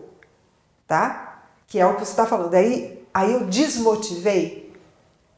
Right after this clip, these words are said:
O sol se pôs, a luzinha apagou? Não. A luzinha tá descansando, mas ela não apaga. Porque o sol tá sempre ali. Ele só muda de posição. Então,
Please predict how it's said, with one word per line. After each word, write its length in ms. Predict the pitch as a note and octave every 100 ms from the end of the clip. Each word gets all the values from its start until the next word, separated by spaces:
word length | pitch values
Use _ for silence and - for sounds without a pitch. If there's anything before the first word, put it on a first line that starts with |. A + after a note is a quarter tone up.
| _ -
O 40 | -
sol 280 | - A#3+ A#3+
se 240 | - -
pôs, 640 | A3 G#3+ F3+ - - - -
a 60 |
luzinha 460 | G3 G#3 F#3 A#3 G#3
apagou? 760 | F#3 D#3+ F#3+ F3+ - - - - _ _
Não. 380 | F4 G#3 F#3+ - - _ _ _ _ _ _
A 80 | -
luzinha 320 | F3+ F#3 B3+
tá 100 | B3
descansando, 680 | - - C#4+ F4 - E3 D3+
mas 120 | D#3
ela 120 | E3
não 100 | F3
apaga. 460 | G#3+ - C3+ C#3+ C#3+ - _ _ _ _ _ _ _ _ _ _
Porque 180 | - F#3+
o 60 | A#3
sol 640 | - A#3+ C#4 A3+ - - -
tá 140 | A#3
sempre 380 | - B3+ E4+ C#4+
ali. 360 | G#3+ E3 D#3 - _ _
Ele 120 | -
só 160 | G#3+ C4+
muda 280 | A#3+ C4+ D4
de 80 | C#4+
posição. 560 | C4 A#3+ A#3 - D#3+ - _ _ _ _ _ _ _ _ _ _ _ - -
Então, 240 | F#3+ -